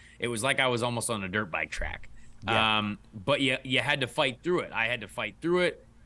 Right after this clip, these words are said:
Speaker 1: And thankfully, there was an opportunity for us to come to the pits after someone crashed initially. And I was like, "Oh, man, I don't know what's gonna happen here." We made the car slightly better. They figured out some of the problems. Um, but realistically, I had already lost so much time when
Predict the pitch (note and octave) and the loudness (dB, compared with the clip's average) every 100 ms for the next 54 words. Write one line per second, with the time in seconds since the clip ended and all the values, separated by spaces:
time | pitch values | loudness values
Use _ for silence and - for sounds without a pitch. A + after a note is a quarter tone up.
0 | - C3 B2+ B2+ B2+ A2+ - D3 D#3+ - | -8 -2 2 2 0 -4 -2 0 0 -2
1 | D#3+ E3 D#3+ C#3 A#2+ A#2+ A#2+ A2 - A#2+ | 0 2 2 0 -2 -4 -4 -6 -8 -6
2 | A#2 - A2+ - - A2+ G2 F2+ - - | -4 -2 -2 -2 -6 -4 -4 -6 -10 2
3 | F#3 F#3 - - - C3 B2 A#2 - C3+ | 4 4 2 2 2 0 0 -2 0 0
4 | B2+ A#2+ B2 A#2 - G#2 C3 D#3 - D#3+ | -2 -2 0 0 -2 -4 -2 -2 0 2
5 | D#3 D3+ - - - - B2 B2+ B2 A#2+ | 2 2 -6 -20 -20 -4 0 2 2 2
6 | A#2 A2 A2 A2 G2+ G#2 G2 G#2+ G#2+ G2+ | 0 0 0 0 0 -2 0 -2 -4 -4
7 | G#2 - F#2 G2+ A2+ G2 F#2 G#2 A#2+ B2 | -6 -6 -2 0 0 -2 -6 -2 0 0
8 | A2 - A2+ - A#2+ A2 G2 F2 D3+ E3+ | -2 -2 -2 -2 -2 -2 -6 2 4 6
9 | E3 C3 A2 C3 A2+ A2 G#2+ - D3+ D#3 | 4 2 0 -2 -2 -2 -2 -4 -2 -2
10 | D#3 D3+ D3 D3 D3+ C#3+ - - - - | 0 4 4 2 -2 -6 -12 -18 -20 -8
11 | C3 B2+ A#2+ A#2 A#2 - A#2 D3+ F3+ A3 | 0 4 4 0 -6 -6 0 4 6 6
12 | G3 - D3 C3 C3+ C3+ D#3+ D#3+ C3+ C#3 | 4 2 -2 0 2 4 4 2 -2 -2
13 | C3 D#3 E3+ F3 - C#3+ C3+ C3 B2 A#2+ | -2 -4 -4 -4 -4 -2 -2 -2 -4 0
14 | A#2+ A#2 A#2 | 0 0 -4